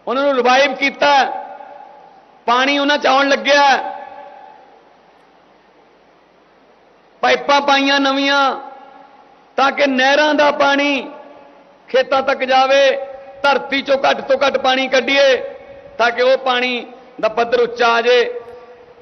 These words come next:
ਸੋਲਾਂ ਮਾਰਚ ਦੋ ਹਜ਼ਾਰ ਬਾਈ ਨੂੰ ਸ਼ਹੀਦ ਆਜ਼ਮ ਭਗਤ ਸਿੰਘ ਦੇ ਪਿੰਡ ਖਟਕੜ ਕਲਾਂ ਵਿਖੇ ਸਹੁੰ ਚੁੱਕੀ ਸੀ।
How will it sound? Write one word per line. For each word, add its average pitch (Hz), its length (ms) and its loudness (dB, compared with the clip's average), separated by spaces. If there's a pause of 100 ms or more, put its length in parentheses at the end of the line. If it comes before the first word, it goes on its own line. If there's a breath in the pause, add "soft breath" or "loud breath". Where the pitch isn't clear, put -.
(200)
ਸੋਲਾਂ 240 380 2
ਮਾਰਚ 240 460 0 (420)
ਦੋ 226 220 2
ਹਜ਼ਾਰ 247 220 2
ਬਾਈ 247 320 2
ਨੂੰ 262 180 -2 (1040)
ਸ਼ਹੀਦ 214 380 -2
ਆਜ਼ਮ 254 340 2 (100)
ਭਗਤ 240 260 2
ਸਿੰਘ 254 200 -4
ਦੇ 247 100 2 (120)
ਪਿੰਡ 254 220 0 (2000)
ਖਟਕੜ 247 340 0
ਕਲਾਂ 247 260 0
ਵਿਖੇ 233 280 0
ਸਹੁੰ 233 200 -2
ਚੁੱਕੀ 226 320 -8
ਸੀ। 170 200 -10